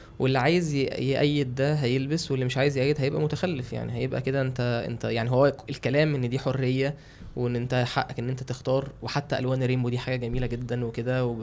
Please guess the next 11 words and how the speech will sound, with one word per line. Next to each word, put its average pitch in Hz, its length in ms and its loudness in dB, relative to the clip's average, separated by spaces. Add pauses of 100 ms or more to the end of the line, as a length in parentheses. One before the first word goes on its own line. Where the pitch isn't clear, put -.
وحتى 123 320 -4
شكله 170 240 0
حلو، 175 260 2
وهو 120 160 -4
شوف 151 240 -4
هو 156 140 2
بيتكلم. 135 460 -2 (600)
فخبث 208 480 2
جدا 175 460 2
و-، 147 120 2 (340)
و-، 131 60 0